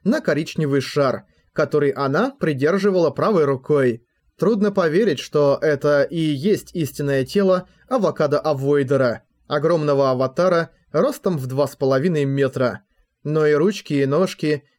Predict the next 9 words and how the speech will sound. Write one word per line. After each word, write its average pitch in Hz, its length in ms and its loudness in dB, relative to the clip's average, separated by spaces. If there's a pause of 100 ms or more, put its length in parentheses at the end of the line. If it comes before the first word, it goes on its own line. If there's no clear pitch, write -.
и 147 220 0
похожие 156 520 0
на 139 140 0
бусинки 147 460 -4
глаза 147 520 0 (300)
не 156 140 -2
оставляли 151 520 0
никаких 143 420 -2
сомнений. 139 720 -2